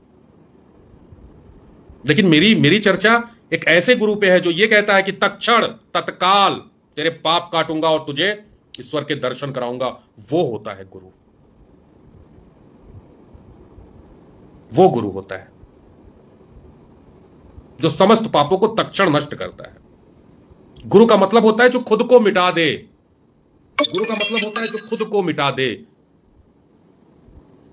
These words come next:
खुद को मिटाने का मतलब क्या है? जो अपने शिष्य के स्तर को, अपने स्तर को ही अपने शिष्य के स्तर में मिला दे, वो जैसा है उसका शिष्य वैसा हो जाए,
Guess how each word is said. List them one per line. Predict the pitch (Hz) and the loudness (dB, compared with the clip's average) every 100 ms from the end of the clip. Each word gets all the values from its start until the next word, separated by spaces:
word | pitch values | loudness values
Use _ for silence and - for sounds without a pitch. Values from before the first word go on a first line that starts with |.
| - - _ _ - - | -20 -20 _ _ -8 0
खुद | 180 | 2
को | 190 | 4
मिटाने | 196 196 196 | 4 4 2
का | 202 | 0
मतलब | 196 196 185 | 0 -2 0
क्या | 180 | 0
है? | 165 151 | 2 0
जो | 143 185 | 0 0
अपने | 180 180 185 | 0 -2 -4
शिष्य | 185 190 190 180 | -4 -6 -6 -2
के | 185 175 | -2 -2
स्तर | 180 180 | 0 -2
को, | 180 175 | 0 0
अपने | 165 185 190 170 | -2 0 -2 -4
स्तर | - 196 | -2 -4
को | 190 185 | -2 -4
ही | 214 226 - - _ - | -4 -6 -10 -20 _ -6
अपने | 165 202 208 | -2 2 2
शिष्य | 208 202 - | 0 -2 -4
के | 185 180 | 0 0
स्तर | 151 - 175 | 0 0 2
में | 165 | 2
मिला | 147 117 107 | 2 2 0
दे, | 101 95 92 - - _ _ _ _ _ _ _ _ - | -2 -8 -10 -16 -20 _ _ _ _ _ _ _ _ -10
वो | |
जैसा | 131 135 135 170 156 | -2 0 0 0 0
है | 156 | 0
उसका | 143 147 | -2 -4
शिष्य | 143 143 135 | -6 -8 -8
वैसा | 113 113 131 | -6 -4 -2
हो | 135 110 | -2 -2
जाए, | 104 113 127 | -4 -4 -4